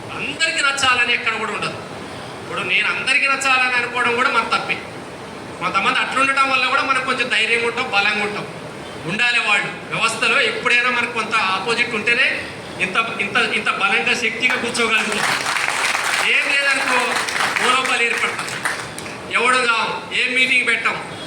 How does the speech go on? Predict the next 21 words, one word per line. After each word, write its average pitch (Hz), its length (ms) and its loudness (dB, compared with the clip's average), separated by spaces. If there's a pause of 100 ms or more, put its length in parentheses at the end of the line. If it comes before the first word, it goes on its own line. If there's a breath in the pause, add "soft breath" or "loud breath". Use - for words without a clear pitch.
(180)
యాప్ 196 260 -2
ఓపెన్ 226 320 2
అంటాం, 220 220 0
వచ్చినా 233 500 0
ఫోన్ 226 240 2
ఎత్తాం. - 420 -2 (760)
ఏందికి 254 580 2
అవతలోడు 240 380 2
ఎవడు 254 180 2
లేడు 262 240 2
కదా, 226 420 2 (720)
మరి 233 180 2
ధైర్యం 262 340 2
ఉంటుంది, 233 300 2
"ఏ, 240 40 4 (320)
యాప్ 220 180 -6 (460)
మన 190 160 2
కాడికి 214 240 0
వచ్చినోడు 214 320 0
వస్తాడు" 208 220 2
అన్నట్టు. 190 440 -2